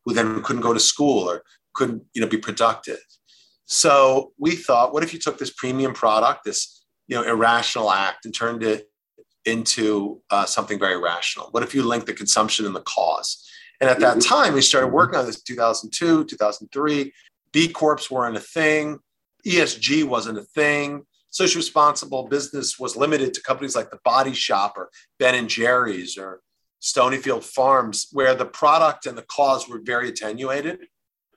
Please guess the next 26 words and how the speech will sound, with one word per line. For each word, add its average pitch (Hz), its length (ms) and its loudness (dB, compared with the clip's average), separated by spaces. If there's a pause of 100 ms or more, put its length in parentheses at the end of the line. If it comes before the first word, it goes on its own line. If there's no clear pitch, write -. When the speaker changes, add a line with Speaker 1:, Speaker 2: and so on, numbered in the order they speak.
(220)
Speaker 1:
Like, 127 120 -6
nobody 180 300 2
was 143 220 0
eat-, - 200 -12
buying 131 460 2 (320)
pints 139 240 0
of 127 120 -12
Chunky 127 340 -4
Monkey 117 460 -4
because 110 600 -4 (480)
they, 110 400 -6
they 104 240 -6
didn't 120 220 -8
use 120 240 -6
recombinant 120 600 -2 (280)
bovine 120 440 4
growth 98 280 -4
hormone. 82 400 -6 (920)
They 127 80 -4
bought 170 140 4
Chunky 208 140 4
Monkey 185 120 4
'cause 147 80 0
it 139 80 -4
tasted 202 380 0
good. 57 140 -8